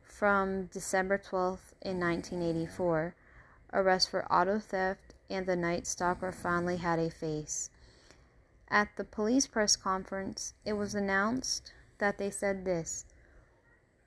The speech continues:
"We know who you are now, and soon everyone else will. There will be no place you can hide." He was also suspected, su-,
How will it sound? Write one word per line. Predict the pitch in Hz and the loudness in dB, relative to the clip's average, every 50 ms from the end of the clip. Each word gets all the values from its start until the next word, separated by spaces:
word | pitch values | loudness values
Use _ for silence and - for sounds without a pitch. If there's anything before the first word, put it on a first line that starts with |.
| _ _ - | _ _ -12
"We | - - 226 220 214 | -4 0 2 4 4
know | 214 208 202 202 202 214 247 247 | 4 4 6 6 6 6 6 4
who | - - 277 277 | 2 2 4 6
you | 277 277 285 311 330 - | 8 8 8 6 4 4
are | - - 202 202 202 196 | 4 4 6 6 4 2
now, | 190 175 175 175 175 175 180 190 - - _ _ - - _ _ _ - | 2 0 0 0 0 -2 -4 -6 -8 -12 _ _ -20 -20 _ _ _ -4
and | 214 208 202 | -2 -2 -2
soon | - - - 208 202 202 202 202 - | -2 -2 -2 0 0 0 0 0 0
everyone | - 202 196 190 202 202 202 202 202 202 | 0 0 0 2 2 2 2 2 0 0
else | 180 180 185 185 185 185 - - | 0 0 -2 -2 -2 -4 -6 -4
will. | 185 180 175 165 170 175 185 - - _ - - - - - _ _ _ _ _ - - - - - - - 190 190 180 - - - - - - - | -2 -2 0 0 -2 -4 -6 -10 -16 _ -20 -20 -20 -20 -20 _ _ _ _ _ -20 -20 -20 -20 -18 -14 -10 -10 -10 -10 -10 -14 -18 -20 -14 -4 2
There | 196 190 185 | 4 4 6
will | 190 190 190 | 6 4 2
be | 180 185 190 190 185 | 0 0 0 0 0
no | 185 185 185 185 185 190 196 208 233 | -2 -2 0 2 4 4 6 4 4
place | 233 - - 226 208 196 196 196 202 - - - - | 2 -2 -4 -2 -2 0 0 -2 0 0 -2 -2 -2
you | 202 185 180 185 180 | -4 -6 -6 -6 -6
can | - 202 185 | -4 -6 -6
hide." | 185 165 180 170 156 151 156 160 175 - - - - _ _ _ _ _ _ _ _ - - - - - - - | -4 -2 -2 0 0 0 -2 -4 -6 -8 -12 -20 -20 _ _ _ _ _ _ _ _ -20 -20 -18 -16 -12 -4 2
He | 233 226 | 6 6
was | 220 214 214 | 6 6 6
also | 214 233 233 - - 285 | 4 4 4 2 -2 -4
suspected, | - - 269 254 - - - 190 190 196 - - 208 208 208 208 208 202 196 - - _ _ _ _ _ _ - | -2 -2 -4 -4 -4 -4 -4 -4 -4 -4 -4 -6 -4 -2 0 -2 -2 -4 -6 -12 -16 _ _ _ _ _ _ -18
su-, | - - - 214 - | -10 -4 -4 -4 -4